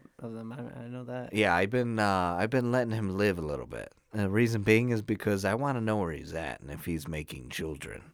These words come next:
Speaker 1: Ugh.
Speaker 2: And I'm gonna kill his <laughs> children.
Speaker 1: I, uh,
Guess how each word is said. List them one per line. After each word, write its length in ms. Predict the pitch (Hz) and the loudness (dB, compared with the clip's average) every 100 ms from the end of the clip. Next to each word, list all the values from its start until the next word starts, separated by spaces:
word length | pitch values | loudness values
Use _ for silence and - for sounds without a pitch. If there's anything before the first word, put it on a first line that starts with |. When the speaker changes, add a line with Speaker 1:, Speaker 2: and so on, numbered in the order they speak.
| - | -14
Speaker 1:
Ugh. 60 | 107 107 80 57 | -8 -8 -8 -8
Speaker 2:
And 100 | 82 | -6
I'm 60 | 80 | -6
gonna 140 | 73 | -6
kill 260 | - 110 78 | 2 2 2
his 180 | 76 - | -4 -6
<laughs> 0 | |
children. 460 | - 113 - 117 - - - - - | -4 -6 -2 -2 -2 -10 -16 -12 -4
Speaker 1:
I, 280 | 123 123 - _ _ - _ | 0 0 -2 _ _ -20 _
uh, 420 | - 120 117 110 | -6 -6 -6 -10